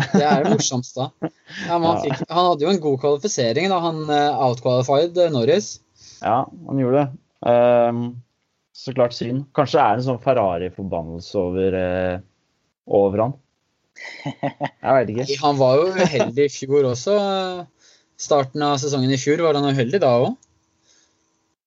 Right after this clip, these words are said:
Speaker 2: Og jobbet seg opp mot slutten.
Speaker 1: Ja, ja, ja, ja.
Speaker 2: Så, ja, Norris gjør et, eh, ja,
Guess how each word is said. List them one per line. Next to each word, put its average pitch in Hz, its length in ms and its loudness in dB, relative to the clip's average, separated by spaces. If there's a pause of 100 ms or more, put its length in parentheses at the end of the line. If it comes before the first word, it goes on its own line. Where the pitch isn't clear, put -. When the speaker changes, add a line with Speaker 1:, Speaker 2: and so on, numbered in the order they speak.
Speaker 2:
Og 156 100 0
jobbet 131 240 2
seg 147 140 4
opp 127 100 -4
mot 135 100 0
slutten. 135 360 -4 (680)
Speaker 1:
Ja, 95 200 0
ja, 127 220 -2
ja, 95 140 -8 (260)
ja. - 120 -12 (520)
Speaker 2:
Så, 160 160 -2 (480)
ja, 147 200 -2 (240)
Norris 147 540 2
gjør 165 560 2
et, 165 240 -6
eh, 165 300 0 (1800)
ja, 67 220 -8